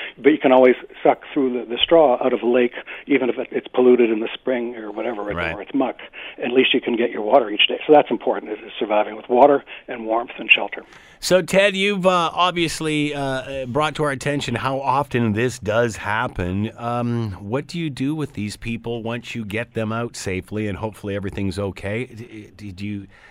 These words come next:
Speaker 2: are charges warranted here? How do you, how do you handle that? How do you balance this?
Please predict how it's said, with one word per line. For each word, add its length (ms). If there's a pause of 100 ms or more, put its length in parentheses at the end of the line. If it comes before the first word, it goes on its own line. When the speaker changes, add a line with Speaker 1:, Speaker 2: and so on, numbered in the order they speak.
(340)
Speaker 2:
are 140
charges 540
warranted 420
here? 240
How 180
do 80
you, 180
how 180
do 40
you 80
handle 260
that? 160
How 100
do 60
you 60
balance 440
this? 320